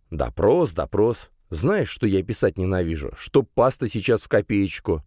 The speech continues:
что восемьдесят кило взрывчатки — это не шутки, и предназначалась она не для заправки новогодних хлопушек и петард. И пускай лучше Анька бегает на воле, зато аммонит в безопасном месте.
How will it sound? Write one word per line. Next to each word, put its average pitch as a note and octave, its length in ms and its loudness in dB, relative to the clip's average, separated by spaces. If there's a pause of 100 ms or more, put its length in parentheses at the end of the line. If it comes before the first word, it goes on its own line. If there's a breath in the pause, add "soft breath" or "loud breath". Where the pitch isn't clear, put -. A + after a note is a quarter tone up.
(100)
что - 240 0
восемьдесят C#3 560 0
кило B2 200 4
взрывчатки — A2+ 720 2
это G#2+ 180 0
не B2+ 140 2
шутки, C3+ 440 -2
и E2 60 0
предназначалась F#2 840 2
она F#2+ 200 0
не F#2+ 160 2
для F#2+ 180 0
заправки G2+ 540 2
новогодних G2 560 2
хлопушек F#2+ 640 -2
и - 40 -2
петард. - 580 -4 (580)
И A2+ 100 -2
пускай D3 380 0
лучше E3+ 300 2
Анька C#3+ 440 2 (100)
бегает A#2+ 380 2
на G2 140 4
воле, F2+ 440 2
зато G2 400 0
аммонит A2 680 0
в E2+ 120 -4
безопасном F#2 680 2
месте. - 440 -6